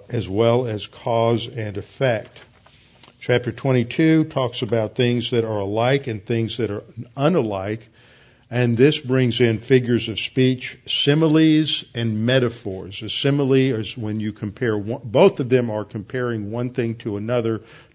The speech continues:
to bring out, uh, some sort of emphasis. For example, uh, the leaders of congregations are called shepherds.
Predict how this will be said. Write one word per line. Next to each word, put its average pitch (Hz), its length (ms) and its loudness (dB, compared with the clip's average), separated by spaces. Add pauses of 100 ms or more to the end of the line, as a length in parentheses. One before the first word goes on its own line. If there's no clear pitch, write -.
to - 100 -2
bring 127 640 2
out, 123 460 -2 (580)
uh, 113 220 -4
some 127 300 -2
sort 117 360 0
of 117 160 -8
emphasis. 139 520 -6
For 113 200 -4
example, 117 640 -4 (540)
uh, 104 160 -6 (680)
the 113 140 0
leaders 165 640 4
of 117 160 -8
congregations 113 1200 -2 (100)
are 110 140 -6
called 107 580 -4 (100)
shepherds. - 920 -6